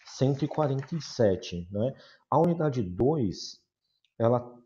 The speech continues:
também vai cair nessa provinha de amanhã, que também está relacionado com posse. Não são possessivos, mas está relacionado com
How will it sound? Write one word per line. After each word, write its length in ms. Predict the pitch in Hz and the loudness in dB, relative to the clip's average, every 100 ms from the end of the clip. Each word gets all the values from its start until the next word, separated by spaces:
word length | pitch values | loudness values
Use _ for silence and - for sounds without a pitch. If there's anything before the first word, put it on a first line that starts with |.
| _ | _
também 420 | 185 240 123 135 143 | -4 0 2 2 2
vai 140 | 131 | 0
cair 580 | 131 135 113 117 123 120 | 0 0 2 2 0 -4
nessa 300 | 120 120 123 | -4 -4 -4
provinha 420 | 143 120 110 117 | -2 -4 -4 -4
de 80 | 117 | -4
amanhã, 380 | 143 143 95 - - - _ - | -6 -6 -6 -8 -20 -20 _ -10
que 140 | 208 | -8
também 420 | - 247 247 165 | -6 -4 0 0
está 180 | 190 - | 0 -2
relacionado 460 | 170 180 170 165 175 | 0 0 -2 -4 -4
com 160 | 185 | -6
posse. 540 | 208 - 123 117 - 113 | -8 2 4 4 2 -4
Não 160 | 131 | -2
são 200 | 135 135 | -4 -6
possessivos, 680 | 120 139 139 139 147 165 180 | -4 -4 -4 -4 -2 -2 -2
mas 220 | 156 143 139 | -2 -4 -6
está 180 | 143 | -6
relacionado 400 | 135 139 135 135 | -4 -4 -6 -6
com 260 | 139 147 | -4 -4